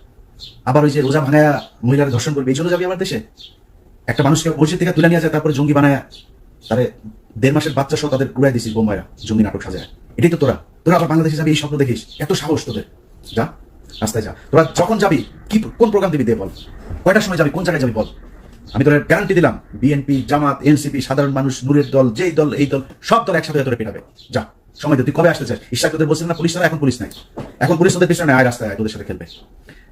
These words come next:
তোরা আবার বলতে পারিস যে, "আমি আমেরিকায় বসে বসে," আর ওটা আমেরিকা বসে দেশ চালাইছিস, তুই কি মনে করিস? তোর বাপ পাকিস্তানে বসে দেশ স্বাধীন করছে না, "আমি দেশ চালাইতেছি আমেরিকা বসে।" আমি যা বলতেছি তাই তুই যা, আমি তোর কথা দিলাম। তোর যদি পেটাইতে না পারে বাংলাদেশের মানুষ, আমি কান কেটে ফেলাই দেবো। যা, তোরা বাংলাদেশে গিয়েই কর। তোদের ভেতরে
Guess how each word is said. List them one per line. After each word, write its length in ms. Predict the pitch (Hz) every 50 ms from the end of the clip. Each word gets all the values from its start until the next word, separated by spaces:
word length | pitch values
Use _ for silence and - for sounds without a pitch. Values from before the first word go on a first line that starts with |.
| - - - - - - - - 127
তোরা 120 | 151 151 151
আবার 120 | 156 147
বলতে 160 | 143 147 151
পারিস 180 | 139 143 139 120
যে, 60 | 120
"আমি 120 | 123 127
আমেরিকায় 300 | 123 131 131 131 135 123
বসে 120 | 120 117 131
বসে," 160 | 131 123 139
আর 220 | 139 - - 165
ওটা 120 | 190 208 220
আমেরিকা 220 | 214 214 220 220
বসে 140 | 214 220 220
দেশ 200 | - 214 220 214
চালাইছিস, 320 | 214 196 175 139 117 101
তুই 80 | - 143
কি 100 | - 165
মনে 120 | 165 156
করিস? 280 | 131 117 98 - - - _ _ - - -
তোর 80 | 180 175
বাপ 140 | 165 185 180
পাকিস্তানে 300 | 180 170 165 180 180 175
বসে 140 | 165 185
দেশ 120 | 170 160 160
স্বাধীন 180 | 165 170 180
করছে 200 | 180 208 - -
না, 60 | 214 214
"আমি 320 | 220 - - - 214 202
দেশ 180 | - 208 190 196
চালাইতেছি 300 | 196 175 156 151 143 143
আমেরিকা 220 | 131 131 123 120
বসে।" 200 | 110 101 98 - - _ - - - - - - _ _ _ _ _ _
আমি 140 | - 120 117
যা 140 | - 180 202
বলতেছি 260 | - 208 214 214 -
তাই 80 | 170
তুই 120 | - 190 151
যা, 100 | 175 202 247 - - - _
আমি 100 | 147 151
তোর 100 | 175 165
কথা 160 | 139 - 147
দিলাম। 180 | 139 117 92 85 - - _ _ _
তোর 80 | - 165
যদি 120 | 180 208 202
পেটাইতে 240 | 220 226 247 233 233
না 100 | 208 208
পারে 160 | 196 180 -
বাংলাদেশের 320 | - 131 143 143 135 143 135
মানুষ, 260 | 135 113 110 - - _ _ _ _ - - - - _
আমি 140 | 117 120 131
কান 260 | - - 131 135 131
কেটে 160 | 120 117 107
ফেলাই 180 | 98 - 101 87
দেবো। 140 | 78 - - - - _ - - - - - _ _ - - - - -
যা, 120 | - 117
তোরা 140 | 110 110 107
বাংলাদেশে 340 | - 104 104 101 98 - 98
গিয়েই 160 | 95 90 87
কর। 80 | - - - - - - - - - - - - - - - - - - - -
তোদের 220 | - 131 156 165 139
ভেতরে 360 | 156 - 170 156 123 -